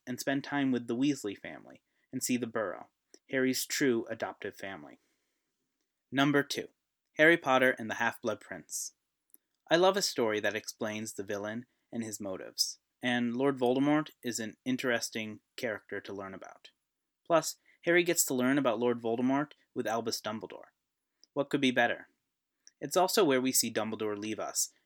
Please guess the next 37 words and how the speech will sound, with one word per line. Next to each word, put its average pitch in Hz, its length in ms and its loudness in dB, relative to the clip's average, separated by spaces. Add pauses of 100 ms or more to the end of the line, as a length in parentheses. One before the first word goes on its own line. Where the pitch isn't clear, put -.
and 117 120 -6
set 135 200 2
up 120 220 0 (140)
the - 160 -6
epic 131 280 -2
story 101 400 -4
that 95 240 -12
follows 87 540 -4 (140)
and 127 140 -6
concludes 120 600 -2
Harry's 104 300 -6
journey, 95 440 -10 (640)
for 120 140 -2
the 101 60 -6
most 85 260 -12
part. - 200 -16 (760)
Hindsight 196 460 2
is 147 220 2
twenty 120 260 -2
twenty, 95 360 -12 (260)
but 143 160 0 (180)
if 175 140 -6
you 185 80 -2
study 190 280 0
story 151 320 0
structure, 170 460 -4
of 135 160 -6
course 180 300 2
Dumbledore 98 540 -6
had 92 160 -8
to - 80 -18
die. 92 280 -12 (640)
Luke 135 320 2
lost 120 340 0
Obi-Wan 117 720 -2
and 113 160 -6
Yoda. 107 400 -4